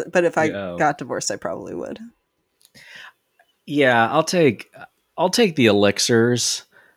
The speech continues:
Speaker 2: Um, and the, it's, it's very hot right now, so actually frozen underpants doesn't, <laughs> doesn't
Speaker 1: It's not the end of the
Speaker 2: sound
Speaker 1: world.
Speaker 2: bad,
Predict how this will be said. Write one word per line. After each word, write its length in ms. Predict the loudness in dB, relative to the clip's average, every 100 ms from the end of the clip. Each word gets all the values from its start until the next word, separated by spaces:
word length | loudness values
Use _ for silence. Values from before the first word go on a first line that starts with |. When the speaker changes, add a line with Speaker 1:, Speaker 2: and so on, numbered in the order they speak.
| _ 0
Speaker 2:
Um, 680 | 2 4 4 2 0 -2 -2 0
and 180 | 2
the, 140 | 2 2
it's, 140 | 0
it's 140 | -2 0
very 180 | 0 0
hot 360 | 0 0 0
right 220 | -4 -6
now, 240 | -6 -6 -6
so 180 | -6 -6
actually 220 | -6 -6
frozen 380 | -4 -4 -4 -8
underpants 580 | -10 -10 -10 -10 -10
doesn't, 580 | -8 -6 -6 0 0 2
<laughs> 0 |
doesn't 280 | 0 0 -2
Speaker 1:
It's 100 | -4
not 160 | -4 -2
the 100 | -4
end 120 | -4
of 60 | -6
the 60 |
Speaker 2:
sound 40 | -4
Speaker 1:
world. 300 | -4 -4 -4
Speaker 2:
bad, 340 | -6 -8